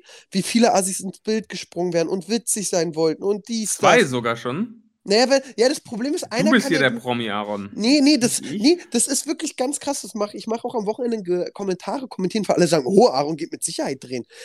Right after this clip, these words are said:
Speaker 1: Ich geh nicht mit Sicherheit drehen, weil ich keinen aufs Maul haben will, sondern jeder muss eine Seite dicht machen, dass die Leute nicht ins Bild springen oder diese Mongos, die nicht mitkriegen, du machst ein Interview, zwei Kameramänner filmen dich, die dann so, „Aaron, können wir ein Foto machen?“
Speaker 2: <laughs>
Speaker 1: Gestern hatte ich aber eine schöne Situation,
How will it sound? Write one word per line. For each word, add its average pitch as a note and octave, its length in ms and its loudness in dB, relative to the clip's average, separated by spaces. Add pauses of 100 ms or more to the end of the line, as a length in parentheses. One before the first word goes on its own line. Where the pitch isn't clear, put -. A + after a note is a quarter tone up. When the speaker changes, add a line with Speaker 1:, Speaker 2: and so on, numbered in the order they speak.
(120)
Speaker 1:
Ich - 160 -4
geh B3+ 140 6
nicht C#4+ 140 6
mit A3 120 4
Sicherheit B3 300 4
drehen, A3+ 140 -2
weil G#3+ 100 4
ich G#3 80 -2
keinen G#3 160 -2
aufs F3+ 160 -2
Maul A#3+ 260 4
haben F#3+ 160 -2
will, G#3 100 -2
sondern G3+ 240 -2 (260)
jeder C#4 300 2
muss A3+ 180 0
eine B3+ 300 2
Seite A#3+ 320 0
dicht A3+ 220 -8
machen, A#3+ 180 0
dass A3+ 160 -2
die A3+ 80 -6
Leute A3+ 300 0
nicht B3 140 -4
ins G3+ 160 -8
Bild G#3 240 -2
springen A#3+ 260 -6
oder G#3+ 220 2 (260)
diese G3 200 2
Mongos, C4 520 4
die A#3 100 0
nicht A#3 120 0
mitkriegen, C4 380 4
du A3 80 0
machst B3 240 4
ein B3+ 60 -2
Interview, C4+ 340 2
zwei C#4 240 2
Kameramänner C4 540 2
filmen D4+ 260 2
dich, B3+ 200 0 (260)
die C4 60 4
dann B3+ 100 4
so, A#3+ 100 4 (160)
„Aaron, A#3+ 420 6 (220)
können A#3 260 0
wir B3+ 120 4
ein G3 80 4
Foto A#3 400 0
machen?“ A#3 420 4 (160)
Speaker 2:
<laughs> C#3+ 480 -2 (1040)
Speaker 1:
Gestern C4+ 280 -6
hatte D4+ 140 -6
ich B3+ 60 -6
aber B3+ 100 -2
eine A3+ 80 -4
schöne C#4 220 -4
Situation, A#3+ 460 -4